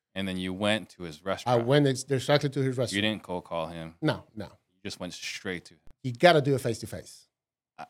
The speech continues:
Speaker 1: I am with you on this. I, I, I love the, the direction this is going. It's just entirely unconventional, right?
Speaker 2: Thank you.
Speaker 1: That's why I'm asking these questions, 'cause it's different. Uh, we had another guy on the show, uh,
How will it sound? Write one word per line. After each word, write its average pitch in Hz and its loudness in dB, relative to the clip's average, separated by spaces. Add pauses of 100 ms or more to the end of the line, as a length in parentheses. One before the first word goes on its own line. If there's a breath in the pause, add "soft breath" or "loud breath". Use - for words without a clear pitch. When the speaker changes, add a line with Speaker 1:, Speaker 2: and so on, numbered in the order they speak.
Speaker 1:
I 101 2
am 107 0
with 110 2
you 113 0
on 113 2
this. 110 0
I, 90 -2
I, 90 -6
I 90 -4
love 98 -2
the, 90 -20 (200)
the 90 -10 (200)
direction 92 2
this 80 -10
is 78 -14
going. 80 -8
It's - -20
just - -10
entirely 87 -4
unconventional, 76 -16
right? 76 -10
Speaker 2:
Thank 113 -4
you. 85 -14
Speaker 1:
That's 82 -8
why 90 0
I'm 85 -4
asking 110 0
these 90 -6
questions, 85 -8
'cause 87 -10
it's 82 -10 (120)
different. 95 -2 (420)
Uh, 82 -2
we 95 -2
had 107 4
another 107 2
guy 98 2
on 92 -2
the 90 -6
show, 87 -4
uh, 78 -6